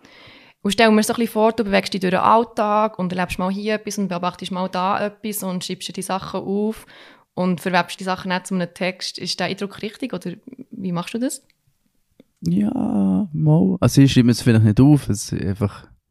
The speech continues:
Speaker 2: nein, eigentlich tue ich es gezielt sogar Sachen nicht aufschreiben, weil das, was ich aufschreibe, ist meistens der Mist dann.
Speaker 1: Mhm.
Speaker 2: Ähm, und, aber das, was bleibt hängen irgendwie und dann vielleicht auch jahrelang bleibt hängen und dann plötzlich kommt dann ein Lied raus. So.
Speaker 1: Heisst das, dass du tust es wie bewusst nicht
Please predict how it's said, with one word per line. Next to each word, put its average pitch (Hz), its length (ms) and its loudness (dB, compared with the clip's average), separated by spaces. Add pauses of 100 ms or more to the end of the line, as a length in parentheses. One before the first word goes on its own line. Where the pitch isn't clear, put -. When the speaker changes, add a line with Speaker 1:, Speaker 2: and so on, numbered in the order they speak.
Speaker 2:
nein, 110 260 6
eigentlich 120 280 4
tue 107 120 4
ich 98 60 2
es - 40 -10
gezielt 104 320 0
sogar 110 240 0
Sachen 104 300 0
nicht 104 120 2
aufschreiben, 110 480 2
weil 101 300 0 (240)
das, - 220 4
was 113 60 8
ich 107 80 6
aufschreibe, 110 280 4
ist 98 80 2
meistens 101 400 2
der 95 100 2
Mist 92 300 0 (100)
dann. - 160 -6 (500)
Speaker 1:
Mhm. 208 100 6
Speaker 2:
Ähm, 190 300 4 (100)
und, 101 200 -2
aber 101 160 4
das, 107 180 2
was 101 160 2
bleibt - 240 -2
hängen 110 240 6
irgendwie 107 420 2
und 98 120 2
dann 98 120 2
vielleicht 104 260 -2
auch 98 320 -2
jahrelang 98 500 2
bleibt - 280 -2
hängen 104 380 0
und 95 60 0
dann 95 140 0
plötzlich - 340 -6
kommt - 160 -4
dann 98 80 -2
ein 90 140 -2
Lied 87 200 -4
raus. 92 140 -6 (520)
So. - 200 -10 (720)
Speaker 1:
Heisst 196 220 0
das, 220 140 -6
dass - 340 -6 (120)
du 226 100 -6
tust 220 240 -4
es 190 120 -10
wie 220 60 -4
bewusst 208 580 -4
nicht 185 260 -4